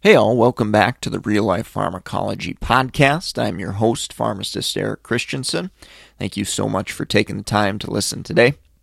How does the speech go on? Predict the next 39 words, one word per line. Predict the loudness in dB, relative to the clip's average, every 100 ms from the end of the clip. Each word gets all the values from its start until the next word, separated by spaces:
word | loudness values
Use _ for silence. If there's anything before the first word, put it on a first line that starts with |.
| _ _ _ _ _ -18 -6
Uh, | -2
always | 4 4 4 2
remember, | 2 2 2 -2 -8 -20 -20 -6
uh, | 0
head | 4 4
to | 4
real | 4 6
life | 4
pharmacology | 4 2 2 0 0 0 -4
dot | 0 0 0 -6
com, | -2 2 2 0
grab | -4 -2
your | -6
free, | -6 -4 -4 -4 -8 -20 -20 _
uh, | -6 -4
top | -2 0 0 -2
two | -2 0
hundred | 0 -2 -4
study | -4 0 0
guide, | 2 2 2 -2 -8 -12
uh, | -10 -8
just | -8 -8 -8
a | -6
little, | -4 -4 -6 -16 -20 -20 -10
uh, | -4 -4 -6 -12 _ 0
item | 2 4
I | 4
put | 4 2 0
together. | 2 4 4 4
It's | -2 -8
thirty-one | -2 0 0 0 -2 0
page | 0 0 -2
P | -4
D | -2 -2
F, | -2 -4
so | -6
it's | -4
definitely | -2 -2 -4 -6
significant. | -6 -4 -6 -4 -4 -6